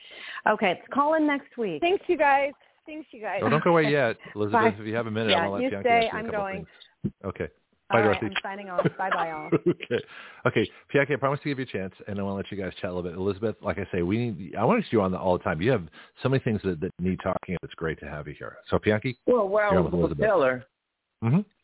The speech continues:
Speaker 4: is that she may have, she says she's been having sex for two and a half months, and he haven't finished. Is that what she said?
Speaker 2: Yes.
Speaker 4: Well, you got
Speaker 2: Yes,
Speaker 4: you a
Speaker 2: I did.
Speaker 4: homosexual.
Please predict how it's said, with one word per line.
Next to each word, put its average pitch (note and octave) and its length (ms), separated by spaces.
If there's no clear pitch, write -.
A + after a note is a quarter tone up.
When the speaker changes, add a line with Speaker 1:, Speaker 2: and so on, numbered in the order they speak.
Speaker 4:
is D3 220
that D3+ 160
she D3+ 220
may G#3+ 240
have, C#3 400
she G3 200
says F#3+ 240
she's F3+ 200
been D#3 160
having E3 360
sex F#3+ 220
for B2+ 180
two F3 180
and D#3 80
a D3 40
half C#3+ 320
months, E3+ 340
and A#2 140
he D3+ 80
haven't C#3 300
finished. F3+ 340
Is B2 80
that E3+ 160
what F#3 120
she E3+ 220
said? F3+ 220
Speaker 2:
Yes. A3+ 320
Speaker 4:
Well, D3+ 120
you G3 180
got F#3 200
Speaker 2:
Yes, - 100
Speaker 4:
you G3 160
a C#3 40
Speaker 2:
I D3 140
did. - 160
Speaker 4:
homosexual. - 440